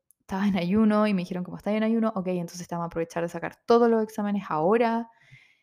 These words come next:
Eh, también había que sa-, sacar esta, mm,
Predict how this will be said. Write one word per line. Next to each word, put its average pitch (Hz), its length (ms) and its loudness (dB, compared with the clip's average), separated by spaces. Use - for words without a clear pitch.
Eh, 170 600 -4
también 175 340 -2
había 170 200 -4
que 175 100 -16
sa-, - 260 -14
sacar 175 340 -8
esta, 170 440 -8
mm, 160 240 -12